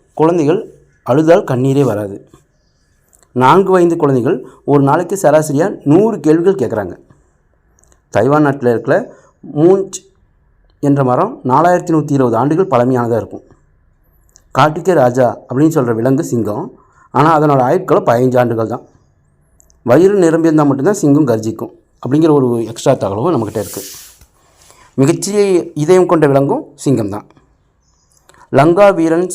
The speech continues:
சுந்தர் சுத்ரா அப்படின்னு சொல்லி ஒரு நூல் இருக்கு. இந்த நூல் வந்து முழுவதுமே ரத்தத்தால் எழுதப்பட்டிருக்கும். தன் காதை நாக்கால் தொடும் ஒரே விலங்கு ஒட்டம்தான். ஒட்டகம் வந்து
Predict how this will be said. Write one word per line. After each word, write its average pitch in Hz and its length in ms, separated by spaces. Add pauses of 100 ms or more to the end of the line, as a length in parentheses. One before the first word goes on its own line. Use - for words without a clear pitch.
சுந்தர் 139 380 (400)
சுத்ரா 143 420 (220)
அப்படின்னு 151 260
சொல்லி 151 160
ஒரு 127 100
நூல் 143 200
இருக்கு. 185 400
இந்த 143 120
நூல் 156 180
வந்து 165 220
முழுவதுமே 160 480
ரத்தத்தால் 156 480
எழுதப்பட்டிருக்கும். 107 640 (1200)
தன் 147 260
காதை 160 560 (1160)
நாக்கால் 175 460
தொடும் 170 280
ஒரே 143 260
விலங்கு 139 600
ஒட்டம்தான். 107 540 (1080)
ஒட்டகம் 170 380
வந்து 185 500